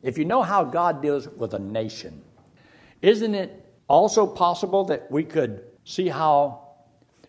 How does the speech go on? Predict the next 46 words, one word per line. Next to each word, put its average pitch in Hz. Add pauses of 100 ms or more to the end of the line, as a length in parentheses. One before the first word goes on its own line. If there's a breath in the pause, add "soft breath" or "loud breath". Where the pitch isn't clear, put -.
maybe 165
there's 147
things 170
as 151
an 143
individual 165
that 151
I 151
could 233
be 190
doing 185
that 139
maybe 165
I 180
shouldn't 277
be 160
doing? 85 (1000 soft breath)
And 226
that 151
God 254
can 143
take 170
me 180
out 208
of 226
here. 98 (220)
Do -
you 254
believe 339
God 170
can 143
just 135
take 139
you 127
out 127
of 117
here 120
anytime? 120 (1200 soft breath)
Do 135
you 175
believe 190
that 147
if 123
you 175
do 165
right, 143